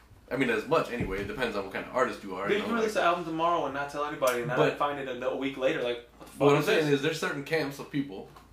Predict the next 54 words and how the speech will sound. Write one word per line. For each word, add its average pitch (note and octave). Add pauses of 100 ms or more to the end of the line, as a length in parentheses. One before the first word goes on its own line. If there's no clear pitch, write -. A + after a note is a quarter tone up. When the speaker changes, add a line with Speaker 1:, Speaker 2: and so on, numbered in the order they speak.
(380)
Speaker 1:
that, G#2
like, F#2 (340)
I F2
don't G2
really G2+
fuck A2
with F#2
their F#2+
sound. B2 (880)
The -
people A#2
who, A2
the -
company B2+
you A2
keep A2
is G#2
really G#2
gonna G2
help - (640)
distort A#2
the, B2
you C#3
know, A#2
I A#2+
mean, C3
like, B2
there's, D3+ (180)
there's D#3
a -
different F#3+
sound E3+
for C#3
everybody. G2+ (380)
So A#2+ (460)
the A#2 (220)
five D3+
or C#3
six C#3
artists C#3+
that -
you D3
work C3+
with G#2
regularly, G2+ (460)
those C3+
are -
gonna B2
be B2+
the A#2+
ones A#2+
that A#2+
I'm A#2
like, A2